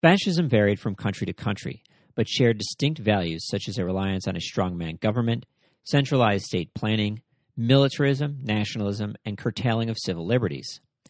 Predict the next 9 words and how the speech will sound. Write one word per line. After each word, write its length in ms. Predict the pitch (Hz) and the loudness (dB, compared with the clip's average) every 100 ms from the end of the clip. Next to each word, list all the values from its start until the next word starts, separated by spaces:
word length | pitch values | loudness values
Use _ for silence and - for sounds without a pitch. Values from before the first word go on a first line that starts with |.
| _ _ _ - | _ _ _ -2
Emphasis 460 | 156 196 165 165 156 | 0 2 0 -2 -4
was 120 | 147 | -4
placed 320 | - 104 - | 2 0 0
on 80 | 95 | -4
the 80 | 95 | -2
nation 420 | 95 101 - 101 | 0 0 0 -6
and 160 | 85 87 | -8 -8
group 320 | 156 139 - | 0 0 0
cohesion 640 | 110 104 190 165 113 | -4 0 0 2 2